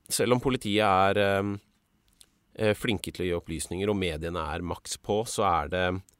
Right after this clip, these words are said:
er det flere spørsmål enn svar når noe sånt skjer. Litt ut på morgenkvisten, eh, tirsdag så får vi vite at en kvinne i tjueårene også har mistet livet. Det viser seg at, eh, dette er moren til den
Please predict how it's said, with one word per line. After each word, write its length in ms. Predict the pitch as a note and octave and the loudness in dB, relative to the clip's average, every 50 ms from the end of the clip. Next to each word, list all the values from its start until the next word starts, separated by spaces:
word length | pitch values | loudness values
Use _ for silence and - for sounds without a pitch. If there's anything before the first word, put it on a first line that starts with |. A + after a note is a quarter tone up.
| _ _ _ _ _ _ _ _ _ _ _ - | _ _ _ _ _ _ _ _ _ _ _ -4
er 200 | - D#2+ D#2 E2 | 0 0 2 2
det 100 | G2 - | 0 -2
flere 280 | - - E2+ F2 F2+ | -2 0 0 0 0
spørsmål 560 | F2 - - - D#2 - - - D#2+ E2 D#2 D#2 | 0 -2 -6 -8 -8 -10 -8 -6 -4 -4 -4 -4
enn 100 | E2+ - | -4 -4
svar 280 | - - D#2 D#2+ F2 | -4 -2 -2 -2 -2
når 140 | F#2 F2+ E2+ | -2 -2 -4
noe 80 | F2 E2+ | -6 -6
sånt 240 | - E2 E2 E2+ | -6 -8 -8 -6
skjer. 300 | - - G#2 G#2 B2+ B2 A2+ - _ _ _ - _ - | -4 0 2 2 2 2 -2 -8 _ _ _ -20 _ -4
Litt 220 | A#2+ C3+ C3+ - | -2 -2 0 -2
ut 160 | A#2+ G2+ - | -4 -4 0
på 240 | - B2+ A#2+ A#2+ B2 | 4 6 6 6 6
morgenkvisten, 800 | B2 A#2+ G2+ E2 D#2+ - - - F2+ F2 - - A2 G#2+ G#2+ G#2 | 6 4 4 4 2 -2 -4 -6 -4 -4 -4 -4 -2 0 2 2
eh, 300 | G#2 G2+ G2+ G2+ G2+ - _ - | 4 4 4 2 2 0 _ -8
tirsdag 640 | - - F#2 E2 D#2 - - - A2 A2 A2 A2 G#2+ | -6 -4 -4 -2 -2 -4 -4 -2 0 0 0 0 -2
så 260 | - - - G#2 G2+ | -4 -6 -4 -4 -4
får 200 | - - G2+ F#2+ | -4 -4 -2 0
vi 80 | G2 G2 | 0 0
vite 240 | F#2+ F2 D#2 - D2+ | -2 -2 -4 -4 -6
at 100 | D2+ - | -6 -6
en 80 | F2+ | -6
kvinne 220 | D#2+ - F2+ D#2 D#2 | -6 -6 -6 -4 -4
i 40 | D#2+ | -4
tjueårene 680 | - - F#2 D#2 - - C#2 D2 D#2+ D#2 D#2 D2+ D2 | -6 -4 -6 -6 -6 -8 -8 -8 -6 -6 -6 -6 -8
også 640 | - - - - - - - E2+ E2 D#2+ D#2+ E2 E2 - - - _ _ _ _ _ _ - | -8 -8 -8 -6 -6 -6 -4 -6 -6 -6 -6 -6 -8 -10 -14 -20 _ _ _ _ _ _ -4
har 260 | - F#2 F2 E2+ F2 F2 | 2 4 6 6 6 4
mistet 580 | F#2+ G2 G#2 G2+ - - - - G2 F#2+ - | 4 2 0 0 -2 -4 -4 -4 -4 -4 -4
livet. 340 | F2+ E2+ D#2+ D#2+ G2 A2+ B2+ - _ - | -4 -4 -2 -2 -2 -2 -4 -4 _ -6
Det 140 | G2+ G#2+ A2 | -2 0 0
viser 260 | G#2 G#2 E2+ - - | 2 0 0 -2 -4
seg 220 | D#2 G2 F#2 E2 - | -4 -4 -2 -2 0
at, 340 | F2+ F#2 E2+ - _ - | -2 -2 -2 -4 _ -8
eh, 380 | F#2 F#2 F2 F2 F2 F2 F2 F2+ - _ _ _ _ _ _ _ _ - | -6 -2 -2 0 -2 -2 -4 -6 -8 _ _ _ _ _ _ _ _ -6
dette 240 | A2 - - - | -6 -6 -4 -2
er 60 | F2+ F2+ | 0 2
moren 360 | F#2+ F#2+ F2+ D#2+ D#2+ F2 E2+ | 2 2 0 0 -2 -6 -6
til 220 | - E2+ D#2+ D#2+ | -6 -6 -6 -4
den 260 | D#2+ E2 D#2+ D#2 D#2+ | -6 -6 -6 -8 -10